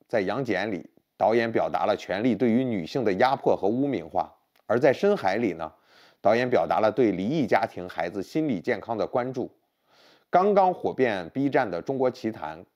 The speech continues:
更是借助鬼神表达了各种对于现实的关注。可以说，动画就是我们这代人独有的表达方式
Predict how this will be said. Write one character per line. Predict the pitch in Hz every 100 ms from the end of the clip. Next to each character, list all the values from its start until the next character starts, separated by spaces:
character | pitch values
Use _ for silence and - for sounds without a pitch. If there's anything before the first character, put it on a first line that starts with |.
| -
更 | 202
是 | 139 143
借 | 160 131
助 | 123
鬼 | 85 107
神 | 87 98 113
表 | 143 101
达 | 90 101
了 | 117
各 | - 180
种 | 110 87
对 | 123
于 | 92
现 | 104 - 175
实 | 98 87
的 | 92
关 | 90 95
注。 | 95 82 - _ _ -
可 | -
以 | 117
说， | 90 113
动 | - 165
画 | 95 123 90 _ _ _ _ _
就 | - 185
是 | 135
我 | 87
们 | 98
这 | 127
代 | 123 104
人 | 90 101 -
独 | 104
有 | 160 98
的 | 87
表 | 95 87
达 | 78 85
方 | 85 101
式 | 98 - 76